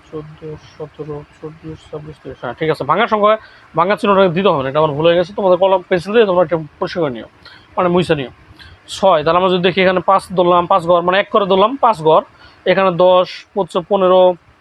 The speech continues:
বিশ, পঁচিশ, তিরিশ। আমাদের তিরিশ তাহলে ঠিকঠাক আছে, কিন্তু আমরা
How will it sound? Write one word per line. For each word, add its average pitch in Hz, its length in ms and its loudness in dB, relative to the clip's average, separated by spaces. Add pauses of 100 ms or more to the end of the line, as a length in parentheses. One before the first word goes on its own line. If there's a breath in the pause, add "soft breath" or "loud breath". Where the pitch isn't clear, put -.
বিশ, 175 300 0 (120)
পঁচিশ, 180 240 -4 (100)
তিরিশ। 160 240 -4 (440 soft breath)
আমাদের 196 240 0
তিরিশ 214 300 0
তাহলে 196 220 -2
ঠিকঠাক 180 320 -2
আছে, - 160 -10
কিন্তু 180 180 -2
আমরা 196 100 -2